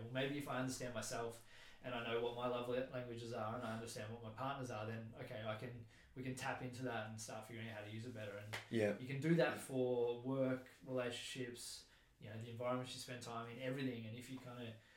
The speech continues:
Speaker 1: I use a helicopter analogy because you get up top, you can see everything.
Speaker 2: Yeah.
Speaker 1: And you see a whole new perspective.
Speaker 2: Yeah.
Speaker 1: And all it takes is to get yourself out of your, like, f-, like,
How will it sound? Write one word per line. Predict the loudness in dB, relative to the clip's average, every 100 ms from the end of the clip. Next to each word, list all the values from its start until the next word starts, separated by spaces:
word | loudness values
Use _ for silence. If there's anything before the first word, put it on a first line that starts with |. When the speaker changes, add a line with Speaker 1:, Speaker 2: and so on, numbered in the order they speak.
| -20 -4
Speaker 1:
I |
use | 0 0
a |
helicopter | 2 2 2 -2 -4
analogy | -4 -2 -2
because | -4 -6 0
you |
get | 2
up | 2 0
top, | -4 -4
you |
can | -4
see | -4 -2
everything. | -2 -6 -8 6
Speaker 2:
Yeah. | 12 12 12
Speaker 1:
And | 6
you | -4
see | 0 0
a | 0
whole | 0 2 2
new | 0 -6
perspective. | -8 -6 -6 -6 -6 4
Speaker 2:
Yeah. | 8 8 8
Speaker 1:
And | -4 -6 -6 -6 -10 -14 -20 -20 -18 -16 -16 -16 -16 -8 2
all | 6 6
it | 4 0
takes | 0 4 4 4 -2 -4
is | -4 -4 -2
to | 0 -2 -4 -6 -8 -12 -18 -20 -12
get | -4 -2 -2
yourself | -2 -2 -2 -2
out | 0
of | -2 0
your, | 0 2 4 2 0 -6 -14 -14 -8
like, | -8 -10 -20 -20
f-, | -16 -14 -14 -16 -18 -14
like, | -12